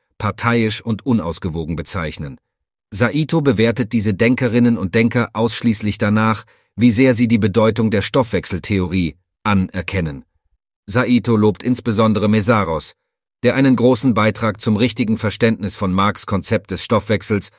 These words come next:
als Grundlage seiner politischen Ökonomie geleistet habe. Luxemburg hingegen verstand den ökologischen Bruch auf der internationalen Ebene,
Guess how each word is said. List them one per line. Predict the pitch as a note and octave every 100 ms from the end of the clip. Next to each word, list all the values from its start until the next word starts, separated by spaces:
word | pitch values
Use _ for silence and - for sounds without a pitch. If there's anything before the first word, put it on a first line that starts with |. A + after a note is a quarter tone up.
| _ _
als | - A#2 -
Grundlage | B2 A#2 A2+ G#2
seiner | G2 G2 G2
politischen | A2 G#2+ G#2 G#2 -
Ökonomie | F#2+ G2+ G#2 G#2 A2
geleistet | F2 F2 E2 D2 - D2+ D#2
habe. | C#2 C2 C2 _ _ _ _ _ _ _ _ -
Luxemburg | C3+ D3+ C3+ A2+ A2+ F#2+
hingegen | G#2+ G2+ G2+ G#2
verstand | G#2 F2+ - G#2+ G2 G#2
den | G2+
ökologischen | F#2+ G#2+ G2+ A2 G2+ - F#2+
Bruch | F2+ G#2+ -
auf | F#2+
der | - F2+
internationalen | A#2 A2 G#2 F2+ - F#2 G2 G2+
Ebene, | A2 B2 G2+ F#2+ E2